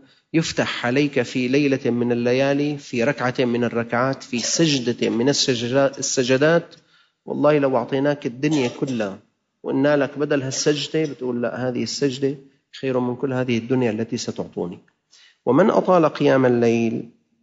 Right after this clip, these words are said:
هون عليه موقفه يوم القيامة.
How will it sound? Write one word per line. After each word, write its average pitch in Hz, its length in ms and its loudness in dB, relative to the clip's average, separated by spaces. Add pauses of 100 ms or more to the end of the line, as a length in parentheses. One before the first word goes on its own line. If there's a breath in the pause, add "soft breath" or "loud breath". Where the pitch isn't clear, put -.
(260)
هون 151 300 6
عليه 113 440 2
موقفه 139 840 -2 (300)
يوم 113 240 2
القيامة. 95 600 -4